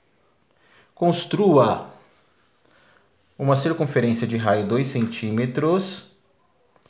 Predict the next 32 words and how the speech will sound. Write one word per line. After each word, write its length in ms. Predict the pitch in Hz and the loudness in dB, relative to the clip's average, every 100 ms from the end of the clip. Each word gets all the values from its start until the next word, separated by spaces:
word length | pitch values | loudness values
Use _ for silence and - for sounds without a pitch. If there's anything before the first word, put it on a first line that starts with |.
| - | -10
que 100 | 190 | -8
seja 440 | - 135 127 135 | 0 2 2 0
tangente 680 | - 214 196 135 131 135 175 | 0 0 2 0 0 -2 -2
interna 640 | 196 190 131 120 123 131 - | 0 4 6 6 4 0 0
à 120 | 165 | -2
circunferência. 880 | 170 156 - 151 - 117 104 - 131 | -2 -6 -4 -4 0 0 0 -6 -8
Tangente 600 | - 156 143 143 151 147 | -4 -4 -2 -2 -4 -8
interna, 640 | 156 - 123 123 113 101 - - - - - | -10 -2 0 0 0 -6 -12 -20 -20 -20 -6
dois 220 | 127 139 | -2 0
centímetros 720 | 143 139 131 139 139 143 139 | 0 -2 0 -2 -2 -4 -4
e 40 | 147 | 0
meio, 360 | 117 107 104 | 0 0 -2
desculpa, 400 | 98 - - 117 | -6 -10 -8 -6
é 20 | 104 | -4
dois 180 | 120 | -6
centímetros 560 | 127 123 117 127 127 123 | -6 -8 -6 -8 -6 -6
e 20 | 135 | -6
meio. 200 | 135 - | -4 -6
Então, 440 | - 170 190 233 226 - - | -2 0 2 0 -4 -8 -12
muito 320 | - 143 185 | -2 0 0
simples, 560 | 185 147 160 170 160 - - _ - _ | -2 -4 -4 -4 -10 -14 -20 _ -20 _
vou 100 | 131 | -2
marcar 300 | 131 123 123 | 2 2 2
com 80 | 123 | 0
a 40 | |
minha 160 | 113 104 | 0 0
régua 320 | 98 98 101 | 0 0 0
aqui, 300 | 127 - 165 | -2 -2 -6
dois 300 | - 120 110 | -6 -6 -6
centímetros 600 | 110 110 110 107 120 143 | -4 -6 -6 -8 -6 -4
e 40 | 214 | -2
meio 600 | 190 147 147 196 190 | 0 2 0 -2 -6